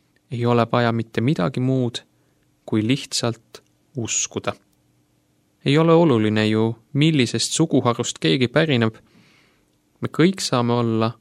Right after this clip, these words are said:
Jumala lapsed, kui me vaid evangeeliumi oma südamesse vastu võtame. Küllap siis me ka mõistame, et tõepoolest Jumal halastab, kellele halastab, ja heidab armu, kellele heidab armu.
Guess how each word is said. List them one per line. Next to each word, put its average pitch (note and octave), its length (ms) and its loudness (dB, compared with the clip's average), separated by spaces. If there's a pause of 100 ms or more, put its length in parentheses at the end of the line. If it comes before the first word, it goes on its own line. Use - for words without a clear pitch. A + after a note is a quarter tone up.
(120)
Jumala G#2 460 0
lapsed, A2+ 420 -4 (840)
kui A#2+ 120 0
me A2+ 100 2 (240)
vaid D3 380 0 (120)
evangeeliumi C#3 840 -2
oma A2+ 160 -4
südamesse A2+ 640 -6
vastu - 360 -4
võtame. G2+ 440 -8 (600)
Küllap G3 260 -2
siis G#3+ 340 -6
me D#3 80 -6
ka D3 120 -4
mõistame, D3 580 -2 (720)
et - 180 -10
tõepoolest C3+ 640 -2
Jumal C#3 240 -2
halastab, D3+ 640 -2
kellele C3+ 420 -4
halastab, D3 540 -6
ja A#2 160 -4
heidab C3 320 -6
armu, C#3+ 420 -2 (520)
kellele G#2+ 460 0
heidab B2 400 2 (300)
armu. G2+ 400 -4